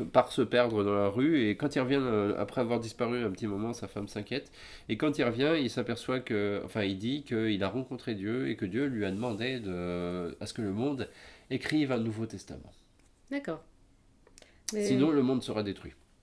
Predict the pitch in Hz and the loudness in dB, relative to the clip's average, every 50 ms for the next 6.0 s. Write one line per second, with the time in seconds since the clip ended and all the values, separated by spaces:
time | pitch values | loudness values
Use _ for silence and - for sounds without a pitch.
0 | _ - 285 302 294 - 190 190 - - _ _ _ _ _ - - - - - | _ -10 -8 -8 -8 -8 -10 -10 -10 -14 _ _ _ _ _ -8 -6 -6 -6 -6
1 | - - - - - - - - - - - - - - - - 214 214 208 208 | -8 -16 -18 -18 -18 -20 -20 -20 -20 -20 -20 -20 -20 -20 -12 -6 -4 -4 -4 -2
2 | - 226 233 226 220 220 220 220 220 220 214 214 214 208 208 208 208 208 208 208 | 0 0 2 2 4 4 2 2 2 2 2 2 4 4 4 4 4 4 4 4
3 | 208 208 208 202 208 214 202 202 190 185 175 175 170 170 175 185 - - 208 240 | 4 2 2 0 -2 -4 -4 -2 -2 -2 -4 -4 -4 -6 -6 -8 -6 -4 -2 -2
4 | 240 240 220 - 277 269 240 240 233 214 214 214 214 240 254 226 233 226 190 214 | 0 -2 -2 -2 -2 0 2 2 2 2 2 2 2 2 0 0 0 0 0 0
5 | 208 190 214 185 214 233 220 226 214 202 202 190 196 190 190 - - - 185 196 | 0 0 0 0 0 -2 0 -2 -2 -2 -2 -2 -2 -4 -6 -8 -10 -8 -6 -6